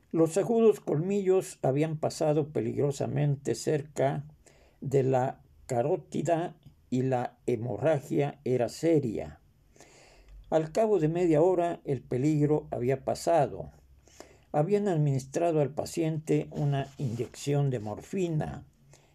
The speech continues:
y se había sumido en un profundo sueño. Y entonces, solo entonces, miramos, mirarnos unos a otros y hacer balance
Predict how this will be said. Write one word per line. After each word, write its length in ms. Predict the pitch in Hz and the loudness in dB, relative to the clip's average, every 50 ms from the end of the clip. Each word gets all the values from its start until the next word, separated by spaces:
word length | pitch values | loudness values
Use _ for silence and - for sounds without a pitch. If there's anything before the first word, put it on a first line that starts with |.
| _ _ - | _ _ -2
y 140 | 147 127 - | -2 -2 -2
se 140 | - - | 0 -2
había 240 | 123 120 135 147 147 | 0 0 2 0 0
sumido 680 | 139 - - 135 123 143 151 151 147 143 135 135 127 131 - | -2 -2 -4 -2 0 2 2 2 4 4 2 0 0 -4 -6
en 180 | - 123 113 131 | -6 -2 -2 0
un 200 | 139 139 131 135 | 0 0 -2 -2
profundo 760 | 127 113 104 - - 135 131 131 131 127 117 120 120 110 - _ | -4 -6 -6 -4 -4 -2 -2 -2 -2 -2 -2 -2 -4 -4 -6 _
sueño. 580 | - - - - 117 135 123 95 76 76 - - - - - - - _ _ _ _ _ - - - - - - - - - - - - - - | -18 -10 -6 -2 -2 -2 -2 -2 -6 -12 -12 -12 -14 -16 -16 -18 -20 _ _ _ _ _ -20 -20 -20 -20 -20 -20 -20 -20 -20 -20 -20 -20 -12 -4
Y 120 | - 170 170 | 2 2 4
entonces, 880 | 180 156 156 - 214 226 240 220 170 - - - 165 - - - - - - - - | 4 2 2 0 0 2 2 0 -2 -6 -6 -8 -8 -8 -10 -12 -14 -18 -20 -20 -20
solo 380 | - - - 139 143 139 147 147 | -10 -2 0 2 2 4 2 2
entonces, 880 | 139 135 135 180 196 196 196 185 151 - 156 143 135 - - - - _ _ - - - - - - - - - _ - | 0 0 0 0 0 0 -2 -4 -6 -6 -6 -6 -6 -6 -10 -14 -14 _ _ -20 -20 -20 -20 -20 -20 -20 -20 -16 _ 0
miramos, 800 | 147 147 156 165 185 190 185 180 175 180 175 165 - - - _ _ _ _ _ _ _ _ _ _ _ _ - - - _ _ _ _ _ _ _ _ _ _ _ _ _ _ _ _ _ _ _ _ _ _ _ _ - | 2 4 4 4 4 2 0 0 0 0 -2 -2 -4 -10 -14 _ _ _ _ _ _ _ _ _ _ _ _ -20 -20 -20 _ _ _ _ _ _ _ _ _ _ _ _ _ _ _ _ _ _ _ _ _ _ _ _ -2
mirarnos 960 | 160 151 143 151 151 196 196 190 185 185 180 131 117 117 - - - - - _ _ - | 2 4 4 4 4 4 2 2 2 0 -2 -2 -2 -4 -6 -8 -10 -14 -20 _ _ -2
unos 360 | 170 165 160 165 147 - - | 0 0 0 0 -2 -2 0
a 60 | 135 | 2
otros 680 | 131 156 185 185 - - - - 110 110 - - - _ - | 4 4 4 4 2 -2 -8 -6 -6 -6 -8 -12 -20 _ -4
y 120 | - 127 | -2 0
hacer 360 | 120 139 - - 156 160 151 143 | 0 0 0 0 2 2 2 2
balance 720 | 120 110 - 127 147 151 147 143 - - 151 147 147 | 0 0 0 0 2 2 0 0 0 0 0 0 0